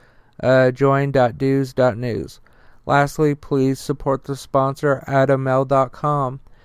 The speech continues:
If you go to Adam L dot com and you use the offer code Dewey at checkout, you will get fifty percent off of almost any one item, as well as free and always discreet shipping. That's adam l dot com,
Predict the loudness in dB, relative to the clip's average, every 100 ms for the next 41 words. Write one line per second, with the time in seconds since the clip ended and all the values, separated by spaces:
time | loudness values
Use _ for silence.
0 | -18 -8 -4 -2 4 4 6 4 4 2
1 | 2 0 2 2 0 0 0 0 -4 -6
2 | -4 -2 -2 -2 -2 -2 2 2 2 -4
3 | -4 0 0 0 -8 -20 -4 0 2 2
4 | -2 -2 -6 -4 -2 -2 -2 -6 -8 -16
5 | -20 _ _ _ -8 0 2 2 2 2
6 | 2 -2 -18 -4 0 0 -2 -4 -6 -4
7 | -4 0 2 4 2 0 0 0 0 -2
8 | -6 -4 -2 0 0 0 2 0 0 -2
9 | -2 -4 -2 2 4 2 -2 -6 0 2
10 | 4 2 -2 -4 -6 -4 2 4 4 4
11 | 2 -2 -6 -8 -6 -2 -2 -2 -2 -2
12 | -2 -6 -8 -18 _ -20 -20 -20 -20 -10
13 | 0 0 2 2 2 2 0 0 2 2
14 | 2 -2 -2 -2 -4 -10